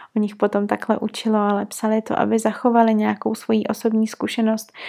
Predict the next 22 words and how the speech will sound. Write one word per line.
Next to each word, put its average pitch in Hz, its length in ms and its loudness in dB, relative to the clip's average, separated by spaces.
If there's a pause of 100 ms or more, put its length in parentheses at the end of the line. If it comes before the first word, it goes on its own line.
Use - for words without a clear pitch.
(240)
nějaký 214 320 2
proud 220 320 0
myšlenek, 233 540 0
nějaký 220 340 -2
tok - 320 0
myšlenek. 226 580 0 (1500)
A 220 80 -2
prostě - 340 -6
proto, 214 340 -2
aby, 214 460 0 (160)
aby 208 240 -4
ty - 120 -10
ostatní 220 500 -2
potom 220 300 -2
mohli 208 240 2
čerpat 226 380 -4
z - 40 -20
této 220 240 0
studnice, 220 600 2
nebo 208 220 2
abychom 214 440 2
pochopili, 226 520 4